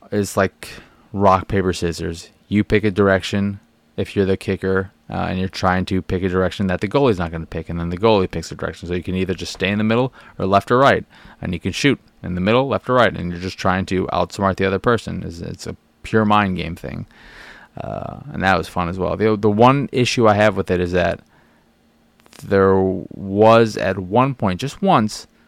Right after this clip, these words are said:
some slowdown, and I was like, "What the, why the hell is this happening with a game like this?" Uh, so that was a bit weird and annoying and surprising as well.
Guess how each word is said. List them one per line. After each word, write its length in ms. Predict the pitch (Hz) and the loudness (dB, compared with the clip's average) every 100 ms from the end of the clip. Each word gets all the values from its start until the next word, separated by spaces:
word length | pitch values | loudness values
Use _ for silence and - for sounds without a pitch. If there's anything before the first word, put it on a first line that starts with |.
| _ _ _ _ _ | _ _ _ _ _
some 260 | - 110 | -4 -2
slowdown, 640 | - 107 98 87 78 131 87 _ | -2 4 4 4 -2 -6 -14 _
and 100 | 104 | -6
I 40 | 95 | -4
was 100 | 101 | -4
like, 80 | 92 | -4
"What 280 | 101 131 | -2 -2
the, 120 | - 113 | -2 -6
why 360 | 98 131 143 | -2 0 0
the 80 | 117 | 0
hell 220 | 95 110 | 2 4
is 100 | 107 | 4
this 180 | 110 - | 0 -2
happening 400 | 95 90 92 90 | 0 0 0 -2
with 120 | 87 85 | -4 -6
a 40 | |
game 220 | 87 87 | -6 -6
like 220 | 76 - | -8 -10
this?" 340 | - - - - | -10 -10 -12 -14
Uh, 400 | - - - 92 | -14 -12 -12 -12
so 160 | - | -2
that 140 | 110 131 | 4 4
was 100 | 113 | 4
a 60 | |
bit 220 | 98 101 90 | 4 2 2
weird 440 | 92 92 92 92 | 2 4 2 0
and 260 | - 92 90 | -4 -4 -2
annoying 600 | 90 90 87 90 90 87 | -2 0 0 0 -2 -2
and 340 | 87 87 87 _ _ - _ _ _ _ _ - | -4 -4 -8 _ _ -20 _ _ _ _ _ -14
surprising 680 | - 95 - 87 90 90 92 | -8 -6 0 2 2 0 -4
as 140 | 85 | -4
well. 380 | 85 85 87 | -4 -2 -4